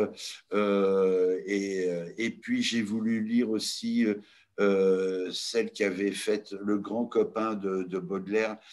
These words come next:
un type qui s'appelait Charles Asselineau.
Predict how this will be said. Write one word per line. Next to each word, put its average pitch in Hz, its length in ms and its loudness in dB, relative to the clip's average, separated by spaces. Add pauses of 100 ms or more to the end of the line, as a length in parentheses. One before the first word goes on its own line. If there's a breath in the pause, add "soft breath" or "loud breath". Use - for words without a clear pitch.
(200 loud breath)
un 95 100 0
type 113 300 -6
qui 104 140 -6
s'appelait 95 420 -2
Charles 95 380 0
Asselineau. 107 880 0